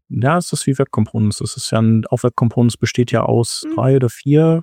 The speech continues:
Speaker 1: Unter-, äh, Technologien.
Speaker 2: Und so Ergänzungen
Speaker 1: So
Speaker 2: in den
Speaker 1: ähnlich ist es auch.
Speaker 2: H T M L-Spezifikationen, das fließt alles ineinander über. Das ist doch einfach nur so ein, klingt jetzt abwertend, ist aber nicht so gemeint, Marketing-Schlagwort. Marketing brauchst du halt, weil sonst weiß ja keiner, was du machst.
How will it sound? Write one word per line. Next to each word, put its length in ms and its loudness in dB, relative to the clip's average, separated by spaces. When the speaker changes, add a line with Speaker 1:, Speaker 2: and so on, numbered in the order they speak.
Speaker 1:
Unter-, 640 2
äh, 340 -2
Technologien. 720 -2
Speaker 2:
Und 180 0
so 120 -2
Ergänzungen 560 0
Speaker 1:
So 100 4
Speaker 2:
in 60 6
den 100 4
Speaker 1:
ähnlich 0 -
ist 40 0
es 40 0
auch. 80 0
Speaker 2:
H 60 -10
T 60 -2
M 40 0
L-Spezifikationen, 880 0
das 100 -2
fließt 320 -4
alles 220 -2
ineinander 400 0
über. 260 2
Das 200 -2
ist 100 -8
doch 80 2
einfach 180 -2
nur 160 2
so 140 2
ein, 60 0
klingt 220 0
jetzt 140 0
abwertend, 380 0
ist 120 -2
aber 100 2
nicht 140 0
so 80 0
gemeint, 340 2
Marketing-Schlagwort. 920 -2
Marketing 360 -2
brauchst 240 0
du 40 4
halt, 180 2
weil 80 2
sonst 160 -2
weiß 100 2
ja 80 2
keiner, 220 0
was 80 -2
du 80 -4
machst. 280 -2